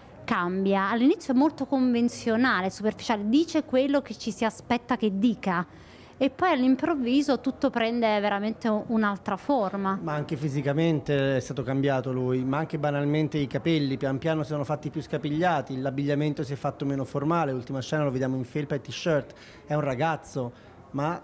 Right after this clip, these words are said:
Speaker 2: all'inizio del film si veste come un adulto perché è quello che ci si aspetta da lui.
Speaker 1: Ecco, prima dicevamo che, mm, eh, segue un filone che non è per niente italiano, di, ecco, della dramedy, del teen drama,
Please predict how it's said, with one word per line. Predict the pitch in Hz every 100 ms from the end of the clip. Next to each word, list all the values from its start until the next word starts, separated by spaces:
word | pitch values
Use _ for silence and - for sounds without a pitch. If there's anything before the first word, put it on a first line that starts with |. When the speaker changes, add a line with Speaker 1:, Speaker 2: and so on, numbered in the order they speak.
| -
Speaker 2:
all'inizio | - 139 139 139 165
del | 185
film | 180 143
si | 151 -
veste | 131 127 160
come | 135
un | 127
adulto | 127 135 147 147 190
perché | 185 135 123 - 123
è |
quello | 123 127
che | 123 135
ci | 127
si | 120
aspetta | - 117 -
da | 110
lui. | 107 104 - - - - - -
Speaker 1:
Ecco, | - 226
prima | 220 269 294
dicevamo | 214 220 214 240 208
che, | 202 196 - -
mm, | 220 220 214 - -
eh, | 247 240 233 220 214 202 -
segue | - - 277 294 254 262
un | 247
filone | 240 - 233 240 247 247 233 220 214 208 - - -
che | 233
non | 226 226
è |
per | 220 226
niente | 220 226 226 233
italiano, | 226 220 220 233 240 220 196 202 196 190 190 196
di, | 190 208 202 202
ecco, | 190 196 202
della | 190 190
dramedy, | 185 233 262 240 214 190 202
del | 196 -
teen | 220 202
drama, | 220 247 254 226